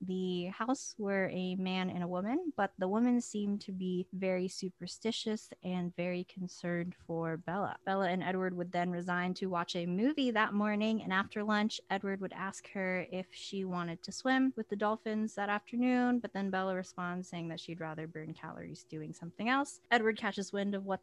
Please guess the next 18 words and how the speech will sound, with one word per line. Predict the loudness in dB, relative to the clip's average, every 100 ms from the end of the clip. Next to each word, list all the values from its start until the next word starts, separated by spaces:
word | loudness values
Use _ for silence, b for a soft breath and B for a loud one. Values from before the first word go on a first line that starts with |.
| 0
that | 0 0 -4
something | 0 0 2 0
else | -2 4
meant, | 4 4 2 -4
and | 0 2 2
then | 0
he | -2
whisks | -2 -2 -2 -8 -8
her | -4 -2
away | 0 -2
to | -4 -4
the |
bedroom. | -4 -6 -8 -10 -10 -14 -10
And | -8 -4
that's | -4 -4
how | -4 -2 -2
chapter | -4 -8 -4 -4 -2 0 -2
six | -4 -8 -8 -20 -20